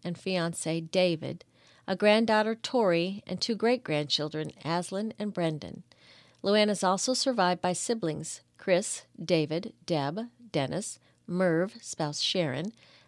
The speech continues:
Michael, Penny, spouse Braun, Donna, Ginger, and Teresa.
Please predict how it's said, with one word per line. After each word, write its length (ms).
Michael, 640
Penny, 540
spouse 380
Braun, 580
Donna, 480
Ginger, 520
and 120
Teresa. 600